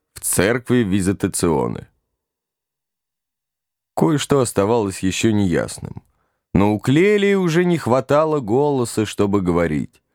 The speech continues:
Раз пять или шесть она прошлась по галерее, не прибавив более ни слова. Гонза думал, её терзает жажда мести. Надо же быть настолько наглым,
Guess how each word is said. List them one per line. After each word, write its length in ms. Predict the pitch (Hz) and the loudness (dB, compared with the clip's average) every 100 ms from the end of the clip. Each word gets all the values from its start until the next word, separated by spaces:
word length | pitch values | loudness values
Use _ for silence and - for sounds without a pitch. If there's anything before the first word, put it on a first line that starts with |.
| _ _ - | _ _ 0
Раз 320 | 92 147 - | 2 2 -2
пять 300 | - 196 190 190 | 0 0 0 0
или 120 | 175 | 0
шесть 420 | - 190 180 - | 2 0 0 -2
она 200 | 156 156 | 0 0
прошлась 480 | 139 127 123 123 104 | 0 -2 0 0 0
по 140 | 95 | -2
галерее, 720 | 92 98 113 165 175 165 139 - _ _ _ _ - | 0 2 2 4 2 2 -2 -6 _ _ _ _ -2
не 200 | 90 92 | 0 0
прибавив 680 | - 80 85 123 120 107 | 0 0 0 0 0 -2
более 400 | 78 87 98 90 85 | -2 0 0 0 0
ни 140 | 87 | -2
слова. 580 | - 82 78 67 58 - _ _ _ _ _ _ | -2 -2 0 -2 -6 -12 _ _ _ _ _ _
Гонза 440 | 82 117 175 143 165 | 2 2 2 0 0
думал, 520 | 151 160 107 90 - _ _ - | 0 0 0 -2 -6 _ _ -6
её 520 | 85 95 95 131 151 | -2 0 2 2 0
терзает 640 | 147 147 110 123 151 127 | 0 0 0 2 2 0
жажда 440 | 95 117 135 92 117 | -2 0 0 0 0
мести. 760 | 117 117 92 76 - - - _ _ _ - | 2 2 0 -4 -10 -12 -12 _ _ _ -2
Надо 260 | 95 139 131 | 0 0 0
же 120 | 151 | 0
быть 240 | 151 135 | 0 2
настолько 560 | 120 123 - 131 - 113 | 0 0 0 0 0 0
наглым, 680 | 104 139 175 143 120 92 | 2 2 0 -2 -4 -4